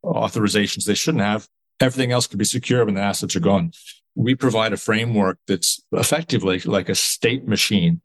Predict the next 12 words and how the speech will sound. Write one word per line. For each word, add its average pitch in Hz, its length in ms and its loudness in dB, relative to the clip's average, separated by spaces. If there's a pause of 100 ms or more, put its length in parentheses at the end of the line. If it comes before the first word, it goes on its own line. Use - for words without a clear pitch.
that 107 240 0
basically 104 420 2
where 101 200 2
you 98 100 0
can 104 160 4
put 120 240 0 (440)
everything, 123 500 0 (580)
all 117 120 4
your 135 120 4
process 101 460 0
in 95 120 0
it, 104 160 -2